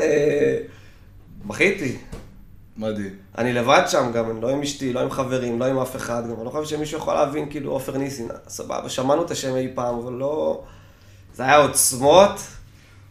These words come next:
Speaker 1: לא היה לי מה לעשות עם האנרגיה, וזה היה התפרקות, ו-,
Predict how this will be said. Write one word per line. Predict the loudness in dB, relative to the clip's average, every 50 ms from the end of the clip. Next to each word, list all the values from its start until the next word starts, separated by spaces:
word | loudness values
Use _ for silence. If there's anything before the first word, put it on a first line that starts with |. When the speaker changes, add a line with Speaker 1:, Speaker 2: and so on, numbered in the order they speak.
| -20 -20 -20 -20 -20 -10 0 4
Speaker 1:
לא | 6
היה | 8 8
לי | 8 6
מה | 6 6
לעשות | 6 4 2 2
עם | 2
האנרגיה, | 4 4 4 4 2 2 0 0 2 2 2 2
וזה | 2 2 2
היה | 0 0
התפרקות, | -2 -2 -4 -6 -4 -4 -4 -4 -4 -6 -6
ו-, | -6 -6 -4 -4 -4 -6